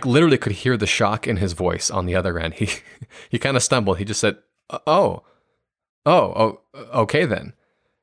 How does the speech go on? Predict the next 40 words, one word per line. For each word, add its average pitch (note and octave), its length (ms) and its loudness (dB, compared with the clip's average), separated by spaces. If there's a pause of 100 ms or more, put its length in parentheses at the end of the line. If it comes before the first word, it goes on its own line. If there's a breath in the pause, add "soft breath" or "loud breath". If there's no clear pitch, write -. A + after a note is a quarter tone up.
(420)
And, B2 260 2
and A2+ 320 0
the A2+ 100 2
vibe, A#2+ 460 2
the G2 120 0
energy B2 300 2
I G2+ 80 4
got G#2+ 240 0
from B2 180 -4
him F#2+ 240 0
was F#2+ 200 0
just - 280 -2
a A2+ 60 0
complete, - 640 -2 (400 soft breath)
like, A2+ 140 0
his A2 120 2
arms B2+ 260 2
were A#2 120 -2
up C#3 200 2
and G2+ 140 0
ready A#2+ 240 4
to G2+ 80 0
box, G#2+ 400 0
and A#2+ 120 0
he G#2 60 2
just F#2+ 320 -2
dropped G2 260 -2
them B2+ 120 2
by G#2+ 140 2
his G2 140 2
side A#2+ 320 2
and G2 120 -2
said, - 280 -2 (100)
"Oh, D3+ 300 0
Michael's A2+ 400 -2
not G#2+ 180 2
gonna F#2+ 180 0
fight - 480 -4
me F#2 200 -2
here. D#2+ 300 -6